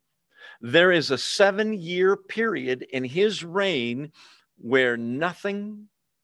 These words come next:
is recorded, okay? Now, if I was a sovereign ruler, let's say that we're a nation, and instead of being twenty-two, twenty-five, whatever we are, people,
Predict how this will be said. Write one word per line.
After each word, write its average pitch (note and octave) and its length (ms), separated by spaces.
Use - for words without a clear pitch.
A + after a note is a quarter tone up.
is G#2+ 200
recorded, G#2+ 520
okay? G#2+ 380
Now, C3+ 380
if C#3 220
I G3 240
was F#3 240
a A#2+ 100
sovereign F#3+ 640
ruler, D3 320
let's D#3 240
say F#3 240
that D#3+ 180
we're D#3 220
a C#3+ 80
nation, C3 500
and A2+ 140
instead E3+ 320
of D3 100
being C3+ 520
twenty-two, C3+ 920
twenty-five, C3 500
whatever C3 240
we C3 160
are, A#2 180
people, D#3 420